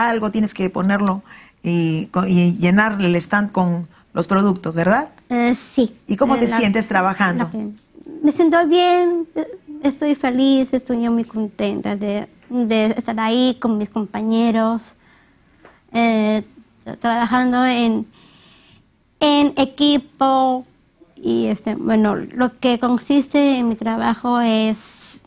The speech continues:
Speaker 1: o sea, mm, lo que es cen-,
Speaker 2: Reponedora.
Speaker 1: cen-, censar,
Speaker 2: Ujú.
Speaker 1: tallar, sacar mercadería.
Speaker 2: Ah, su, wow, cuánto trabajo.
Speaker 1: <laughs>
Speaker 2: Pero
Speaker 1: Sí.
Speaker 2: eso no es todo, porque tú eres poetisa, tú escribes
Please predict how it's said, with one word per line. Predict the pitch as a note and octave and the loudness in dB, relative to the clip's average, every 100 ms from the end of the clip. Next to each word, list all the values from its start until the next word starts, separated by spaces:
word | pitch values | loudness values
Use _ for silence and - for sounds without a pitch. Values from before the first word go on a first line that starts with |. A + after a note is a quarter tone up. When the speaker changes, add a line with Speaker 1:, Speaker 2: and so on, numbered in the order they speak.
| _ | _
Speaker 1:
o | A#3+ A3+ | -4 -4
sea, | A3+ A3 A3 G#3+ G#3+ G#3+ - - _ - | 0 0 2 0 0 -2 -6 -12 _ -16
mm, | - B3 A#3+ A3+ A#3 A#3 | -6 -4 -2 -2 -4 -6
lo | A3 | -6
que | A3+ A3 | -4 -2
es | A3+ - - - - | -2 -4 -10 -12 -8
cen-, | G3 | -2
Speaker 2:
Reponedora. | G#3 F#3+ F3+ F3+ F3 F3 F3+ _ _ - - - - | 0 2 2 2 0 -4 -10 _ _ -20 -20 -20 -6
Speaker 1:
cen-, | C4 A#3 | -4 -4
censar, | - - C4 A3+ - B3 A#3+ A#3+ A#3+ B3 _ - | -8 -4 -2 -2 0 0 0 0 -2 -4 _ -6
Speaker 2:
Ujú. | F3 D#3 G#3+ B3+ - | -2 2 0 0 -6
Speaker 1:
tallar, | G3+ G#3+ A3 A3 A#3 - _ _ - - | -6 0 2 0 -2 -12 _ _ -20 -12
sacar | A#3 A3 A3+ A3 | -10 -6 -6 -4
mercadería. | A#3+ A#3 B3 A3 G#3+ G3+ G#3 A#3 G#3+ G#3 G#3+ G#3+ B3+ | -6 -8 -12 -12 -14 -6 -2 0 0 -2 0 0 0
Speaker 2:
Ah, | C4+ | 0
su, | - - F3 E3 E3 | -2 -4 -2 -2 0
wow, | - C4+ A3+ | 2 2 2
cuánto | F#3+ B3 B3 | 0 0 0
trabajo. | F#3+ F#3 C4+ D#4 F#3+ E3 | 0 0 0 -2 -4 -2
Speaker 1:
<laughs> | A3+ A3 F3+ A3+ A3+ B3+ A3+ C4 | 0 2 2 2 2 0 -2 0
Speaker 2:
Pero | A3+ C4 | 2 2
Speaker 1:
Sí. | |
Speaker 2:
eso | D4 C4+ | 2 2
no | |
es | C4+ - | 0 -2
todo, | F4+ C4+ F#3+ | 0 2 2
porque | F#3+ G3+ | 0 0
tú | A#3 | 0
eres | B3 B3 | 0 -2
poetisa, | A3 G3 G3 C4+ A3+ | -2 -2 -2 -4 -4
tú | |
escribes | A#3 - - F4 F4 F4 | -4 -6 -6 -4 -2 -6